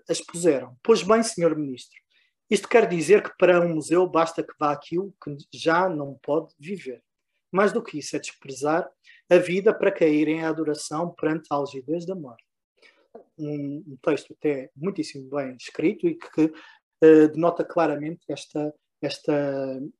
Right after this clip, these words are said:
esta concepção de, de Salazar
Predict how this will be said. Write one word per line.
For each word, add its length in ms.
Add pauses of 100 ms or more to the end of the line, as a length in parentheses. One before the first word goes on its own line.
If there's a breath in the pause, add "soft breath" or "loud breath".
(360)
esta 420
concepção 1120 (340)
de, 520
de 120
Salazar 720